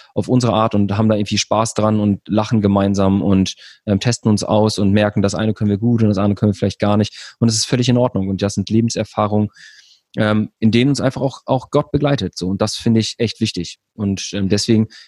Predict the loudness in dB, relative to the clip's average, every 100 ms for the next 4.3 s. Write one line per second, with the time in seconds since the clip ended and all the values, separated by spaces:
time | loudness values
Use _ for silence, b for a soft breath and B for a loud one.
0 | _ -2 -2 -2 -2 2 2 2 0 0
1 | -2 -6 -4 -2 -2 0 0 0 0 0
2 | -2 B B B 0 0 0 -4 -2 0
3 | 2 2 0 2 2 2 0 -4 -2 0
4 | 2 2 0